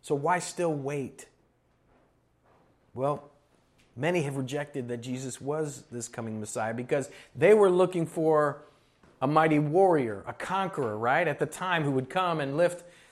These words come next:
the boot of Rome off the neck of the children of Israel, and that still waiting for him to deliver Israel as a nation.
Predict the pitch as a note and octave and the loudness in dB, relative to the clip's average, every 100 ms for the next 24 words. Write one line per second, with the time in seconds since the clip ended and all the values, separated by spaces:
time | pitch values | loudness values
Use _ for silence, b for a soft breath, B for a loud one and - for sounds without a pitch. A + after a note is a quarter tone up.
0 | b C#3 F3+ G3+ E3+ C#3 F3 F#3 F3 D#3+ | b 0 6 6 4 4 4 6 4 2
1 | D3 C3+ - _ D3+ D#3+ E3 D3+ D#3 E3+ | -2 -6 -12 _ 2 2 2 0 2 0
2 | E3 - C3+ C3+ C3+ C3 B2 F2 A1 - | 0 -2 -8 -2 -2 0 -4 -8 -20 -12
3 | - E3+ D3+ C#3+ D3 F3+ D#3 C#3+ A#2+ G2 | -2 0 0 -2 0 0 0 0 0 -4
4 | - _ b b b C#3 C#3+ D3 - - | -12 _ b b b -2 -2 -2 -4 6
5 | G#3+ F#3 E3+ G3+ G3+ F3+ D#3 D#3 E3+ D#3 | 8 8 6 4 4 2 0 -2 -2 -2
6 | D3+ D#3 G3 F3+ E3+ F#3+ E3+ F3+ E3 E3 | 0 2 2 2 2 2 4 2 2 2
7 | D#3 D#3 E3 G3 - E3+ C3+ | 0 0 0 0 0 -2 -4